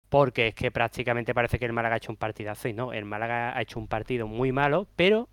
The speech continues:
ha hecho lo justo para ganar el dos cero al Albacete, que,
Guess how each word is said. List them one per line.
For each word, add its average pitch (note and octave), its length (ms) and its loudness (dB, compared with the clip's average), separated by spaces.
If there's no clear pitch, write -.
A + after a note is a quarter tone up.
ha C3+ 100 4
hecho C3 240 -2
lo A#2 140 2
justo B3 420 -4
para C#3 200 0
ganar B2+ 180 2
el D#3+ 100 0
dos D#3+ 180 0
cero E3+ 180 0
al C#3 60 4
Albacete, A#2+ 500 -2
que, G#2 520 -10